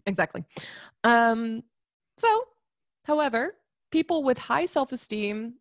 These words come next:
uh, may feel the desire to hear and accept a well-formulated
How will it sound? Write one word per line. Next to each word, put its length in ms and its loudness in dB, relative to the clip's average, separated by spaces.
uh, 200 4
may 160 -2
feel 220 -6
the 100 -4
desire 500 -2
to 140 -10
hear 580 -6
and 160 -6
accept 520 -6
a 60 0
well-formulated 840 -2